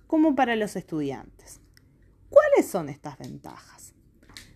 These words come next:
Desde el rol docente, y sobre todo en los tiempos actuales de pandemia que estamos transitando, estoy segura que han escrito documentos o han grabado videos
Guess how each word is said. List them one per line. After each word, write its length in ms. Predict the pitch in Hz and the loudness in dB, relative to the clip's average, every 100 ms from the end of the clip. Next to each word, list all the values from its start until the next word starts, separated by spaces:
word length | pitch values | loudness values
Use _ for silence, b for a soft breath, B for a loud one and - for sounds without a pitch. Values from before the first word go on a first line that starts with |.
| B B | B B
Desde 260 | 339 330 | 6 6
el 80 | 392 | 4
rol 280 | 440 554 508 | 4 2 2
docente, 720 | 302 - 269 190 170 196 - | 0 2 0 0 -4 -6 -6
y 80 | 196 | -12
sobre 400 | 170 220 208 208 | -4 0 0 0
todo 540 | 254 320 233 226 - - | 4 4 4 0 -4 -8
en 140 | 185 | -6
los 140 | 180 | -6
tiempos 400 | - 311 294 285 | 0 0 2 -2
actuales 420 | 202 180 254 262 202 | -6 -4 0 0 0
de 100 | 175 | -2
pandemia 600 | 170 185 247 214 160 143 | -4 -2 0 0 -2 -8
que 80 | |
estamos 340 | - 214 214 156 | -10 -8 -6 -8
transitando, 920 | 170 214 240 285 190 170 151 160 226 - B B B | -6 -4 0 0 0 -2 -4 -6 -8 -12 B B B
estoy 340 | 330 294 415 392 | 0 4 4 4
segura 580 | - 311 311 349 359 | 4 4 6 6 4
que 160 | 349 220 | 2 0
han 160 | 240 262 | 0 0
escrito 520 | - - 285 294 277 | -2 -2 0 2 2
documentos 760 | 190 175 190 254 294 294 339 - | 0 -2 -2 2 4 4 2 2
o 160 | 196 220 | 2 4
han 220 | 285 302 | 6 4
grabado 480 | 247 190 240 294 214 | 2 4 4 4 4
videos 580 | 185 269 247 202 226 | 2 4 2 2 -4